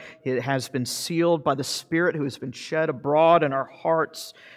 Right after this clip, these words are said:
And this brings us into joyful fellowship with Him and with the rest of the redeemed. And so we manifest and maintain that union as we partake in the benefits and the application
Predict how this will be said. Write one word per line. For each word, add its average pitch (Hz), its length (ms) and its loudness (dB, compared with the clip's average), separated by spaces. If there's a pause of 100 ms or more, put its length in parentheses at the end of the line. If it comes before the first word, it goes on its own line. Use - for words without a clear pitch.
And 147 80 -2
this 143 100 -2
brings 156 480 0
us 165 160 -4
into 131 140 -6
joyful 160 480 0
fellowship 156 600 -2
with 127 120 -8
Him 170 420 -4
and 160 380 -4
with 156 200 -2
the 139 100 -6
rest 151 520 -6 (400)
of 139 80 -16
the 147 80 -6
redeemed. 170 500 -8 (2750)
And 104 100 -12
so 135 120 -4
we 143 80 0
manifest 135 800 -2 (180)
and 123 100 -8
maintain 143 500 -4
that 135 180 -4
union 117 440 -4 (380)
as 123 140 -8
we 127 60 -4
partake 135 500 -4
in 127 80 -4
the 123 60 -4
benefits 127 580 -6
and 123 80 -6
the 123 100 -6
application 123 800 -8